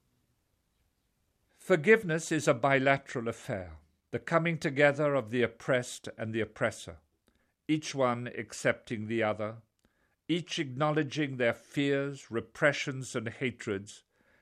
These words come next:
each accepting that the path of mutual love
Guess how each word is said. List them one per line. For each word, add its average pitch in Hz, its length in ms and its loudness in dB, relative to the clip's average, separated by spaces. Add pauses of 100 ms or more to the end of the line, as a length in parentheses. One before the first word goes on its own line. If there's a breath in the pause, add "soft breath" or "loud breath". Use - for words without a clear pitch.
(180)
each 196 300 0
accepting 110 800 -4
that 113 180 -6
the 127 80 0
path 151 560 -2
of 113 120 -6
mutual 156 560 -2
love 101 380 -2